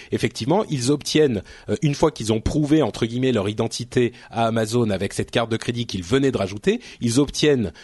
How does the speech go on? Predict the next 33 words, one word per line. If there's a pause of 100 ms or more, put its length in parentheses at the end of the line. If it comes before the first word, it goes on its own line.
(140)
euh,
l'accès
au
compte
avec
un
password
reset
qui
a
envoyé
un
nouvel,
euh,
nouvel
email
qu'ils
ont,
euh,
indiqué
également. (760)
Euh, (140)
avec
ce
nouvel
email,
donc,
ils
ont
accès
au
compte
Amazon.